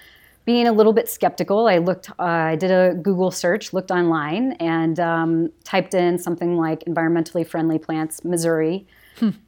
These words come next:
Speaker 1: and came across native plants. And there's a wealth of information and resources out there to support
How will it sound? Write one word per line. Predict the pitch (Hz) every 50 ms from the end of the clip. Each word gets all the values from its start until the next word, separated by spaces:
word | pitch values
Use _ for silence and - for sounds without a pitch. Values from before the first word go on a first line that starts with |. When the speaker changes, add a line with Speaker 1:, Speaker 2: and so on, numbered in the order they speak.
| _ _ -
Speaker 1:
and | 190 190 190 185 180 180 180 180 175 -
came | - - 180 175 190
across | 196 - 170 156 165 - -
native | 160 160 165 180 175 -
plants. | - - - - 147 147 - 165
And | 165 165 160 160 156
there's | 160 160 156 156 - -
a | 170
wealth | 156 151 156 170 175 196 196 - 190
of | 170 165
information | 170 170 170 - 165 160 160 160 - - 170
and | 160 165 165
resources | 190 202 - - 170 156 - 156 139
out | 156 151 170 - -
there | 165 147 147
to | 151 - - 156
support | - - 170 - - 170 160 165 165 165 156 - -